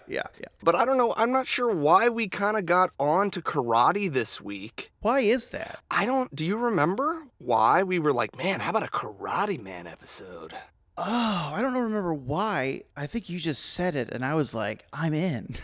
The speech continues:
Speaker 1: <laughs> 'cause I wanna watch karate wrestling
Speaker 2: How do
Speaker 1: and
Speaker 2: you,
Speaker 1: whatever
Speaker 2: how do you
Speaker 1: shit
Speaker 2: feel
Speaker 1: you have
Speaker 2: about,
Speaker 1: lined
Speaker 2: how do
Speaker 1: up.
Speaker 2: you feel about karate?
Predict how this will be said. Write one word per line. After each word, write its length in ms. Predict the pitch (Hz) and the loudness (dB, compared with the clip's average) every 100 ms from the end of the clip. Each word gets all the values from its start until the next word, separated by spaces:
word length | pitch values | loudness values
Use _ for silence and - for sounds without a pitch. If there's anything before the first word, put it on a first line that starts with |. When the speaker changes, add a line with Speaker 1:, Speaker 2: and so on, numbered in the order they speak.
| - | -14
Speaker 1:
<laughs> 200 | - - | -16 2
'cause 200 | 277 - | 2 6
I 120 | 202 190 | 6 6
wanna 180 | 202 180 | 4 2
watch 380 | 170 185 - - 151 - | 2 0 0 -4 -6 -10
karate 400 | 175 160 156 156 | -2 2 4 4
wrestling 320 | 160 170 - | 2 2 6
Speaker 2:
How 40 | 240 | 6
do 60 | 220 | 6
Speaker 1:
and 40 | |
Speaker 2:
you, 40 | 190 | 4
Speaker 1:
whatever 320 | 165 170 139 | 4 2 2
Speaker 2:
how 120 | 233 | 4
do 60 | 269 | 4
you 160 | 262 320 | 6 6
Speaker 1:
shit 220 | - 208 | 8 10
Speaker 2:
feel 100 | 220 | 10
Speaker 1:
you 80 | 175 | 10
have 60 | 160 | 10
Speaker 2:
about, 160 | 156 | 10
Speaker 1:
lined 140 | 139 135 | 8 6
Speaker 2:
how 100 | 220 | 4
do 40 | 262 | 4
Speaker 1:
up. 40 | |
Speaker 2:
you 80 | 254 | 0
feel 180 | 277 247 | 0 4
about 220 | 180 156 | 6 4
karate? 540 | - 165 196 220 123 | 4 4 4 0 -4